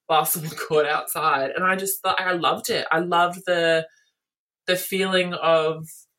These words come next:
I took time. I didn't put any stress on myself to, you know, play basketball again or go shoot hoops. You know, people always, they always ask me, you know, "Oh, have you, you know, shot some hoops, or do you wanna go shoot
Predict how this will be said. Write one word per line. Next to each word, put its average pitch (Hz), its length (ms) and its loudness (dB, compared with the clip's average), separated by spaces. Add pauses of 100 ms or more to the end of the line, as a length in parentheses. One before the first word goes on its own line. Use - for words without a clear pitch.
(180)
I 170 100 2
took 190 340 -2
time. 180 640 0
I 170 80 4
didn't 170 400 -4
put 170 200 -2 (680)
any 185 160 -2
stress 175 380 -2
on 180 60 -6
myself 165 580 0
to, 160 360 -4 (400)
you 170 80 -6
know, 151 180 -2 (200)
play 165 240 2
basketball 156 440 0
again 135 260 -2
or 147 180 -2
go 156 200 4
shoot 147 340 -2
hoops. 147 280 -6
You 160 80 -10
know, 151 140 -6
people 160 480 -6
always, 151 280 4
they 160 120 -6 (240)
always 190 340 4
ask 165 340 -2
me, 156 120 -10
you 147 80 -8
know, 165 180 -4
"Oh, 220 60 2
have - 100 0
you, 214 160 -6
you 202 120 -14
know, 202 160 -8
shot - 260 -6
some 208 140 -16
hoops, 226 220 -6
or 190 80 -4
do 180 60 -6
you 202 60 -6
wanna 220 160 -2
go 214 80 -4
shoot 202 240 -4